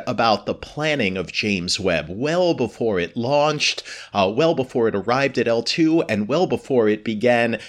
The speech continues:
calibrations with an eye towards the, uh, wonderful science operations that are slated to begin this summer, was this idea that we could overcome the limits of the Hubble Space Telescope.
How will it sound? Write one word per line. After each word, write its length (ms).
calibrations 1040
with 140
an 180
eye 160
towards 640
the, 540
uh, 240
wonderful 580
science 520
operations 720
that 160
are 40
slated 440
to 120
begin 320
this 140
summer, 460
was 340
this 240
idea 800
that 220
we 140
could 280
overcome 920
the 120
limits 800
of 200
the 100
Hubble 380
Space 500
Telescope. 840